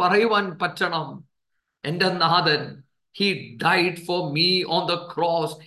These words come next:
even when I was a sinner." ഞാൻ പാപിയായിരിക്കെ എൻ്റെ നാഥൻ എനിക്ക് വേണ്ടി മരിച്ചു. ആ നാഥൻ, he loves me. Hallelujah. അതുകൊണ്ട് ആ വചനം പറയുന്നത്, "You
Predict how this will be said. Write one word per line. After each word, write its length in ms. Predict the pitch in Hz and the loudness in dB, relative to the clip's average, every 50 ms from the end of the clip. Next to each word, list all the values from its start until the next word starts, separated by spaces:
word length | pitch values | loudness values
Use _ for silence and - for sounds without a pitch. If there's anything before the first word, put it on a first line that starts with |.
| - _ _ _ _ _ - 202 226 | -20 _ _ _ _ _ 0 2 2
even 320 | 240 214 202 226 226 220 214 208 196 185 165 147 | 2 4 4 4 4 4 4 0 -2 -4 -2 0
when 180 | 180 196 202 202 202 190 - - 160 190 | 2 2 2 2 -2 -4 -4 -2 0 0
I 40 | 196 185 | 0 0
was 120 | 196 196 - 202 190 | -2 -4 -2 -4 -4
a 40 | 185 - - | -4 -6 -2
sinner." 340 | - 226 247 240 226 220 226 - - - _ _ _ _ _ _ _ _ _ _ _ _ - 156 | 0 0 2 4 2 2 0 -2 -8 -14 _ _ _ _ _ _ _ _ _ _ _ _ -4 -2
ഞാൻ 100 | 180 190 - - - | -2 -2 -4 -4 -4
പാപിയായിരിക്കെ 1500 | 165 165 170 196 208 214 220 226 226 233 226 226 226 220 220 214 220 233 247 240 226 233 208 233 190 185 202 214 214 208 - - - - - _ _ _ _ - - | -2 -2 0 0 0 2 2 2 2 2 0 0 0 0 2 4 4 4 4 4 2 0 -2 -4 -6 -2 0 0 2 2 0 -4 -8 -14 -20 _ _ _ _ -8 -4
എൻ്റെ 180 | 180 185 190 175 165 165 160 | -4 -2 -2 -4 -4 -6 -2
നാഥൻ 360 | 160 180 185 196 185 185 180 170 180 | 2 2 4 4 4 2 0 -2 -2
എനിക്ക് 340 | 185 202 196 - - 185 185 180 | -2 -4 -6 -6 -4 -4 0 2
വേണ്ടി 260 | 185 180 180 170 170 165 165 | 2 0 0 -2 -4 -2 -2
മരിച്ചു. 400 | 156 147 156 151 - - - 151 151 - - _ _ _ _ _ _ _ _ _ _ _ _ _ _ _ _ _ _ _ _ _ - - - | -2 -2 -2 -4 -6 -8 -12 -12 -14 -14 -18 _ _ _ _ _ _ _ _ _ _ _ _ _ _ _ _ _ _ _ _ _ -16 -10 -8
ആ 20 | 131 135 135 | -6 -4 -4
നാഥൻ, 260 | 135 143 135 127 120 113 - - _ _ _ _ _ _ _ _ _ | -4 -2 -2 -4 -4 -6 -10 -18 _ _ _ _ _ _ _ _ _
he 100 | - 120 104 113 110 117 | -6 -6 -4 -6 -8 -8
loves 220 | 113 120 113 - - - | -8 -10 -12 -14 -16 -18
me. 60 | - - - _ _ _ _ _ _ _ _ _ _ - | -20 -20 -20 _ _ _ _ _ _ _ _ _ _ -10
Hallelujah. 600 | 123 120 120 113 117 120 117 120 127 - - - - - _ _ _ _ _ _ | -8 -6 -6 -6 -6 -6 -8 -8 -10 -10 -12 -16 -18 -20 _ _ _ _ _ _
അതുകൊണ്ട് 260 | - 127 143 156 151 143 | -8 -2 -2 0 0 0
ആ 40 | 131 127 | 0 -2
വചനം 280 | 127 127 147 151 160 156 131 | -2 -2 -2 -2 -2 -4 -4
പറയുന്നത്, 460 | 120 131 143 143 147 143 127 120 113 120 123 - - _ _ _ _ _ - - 101 | -4 -4 -6 -6 -6 -6 -8 -8 -10 -12 -14 -16 -20 _ _ _ _ _ -18 -10 -4
"You 120 | 123 135 | -2 0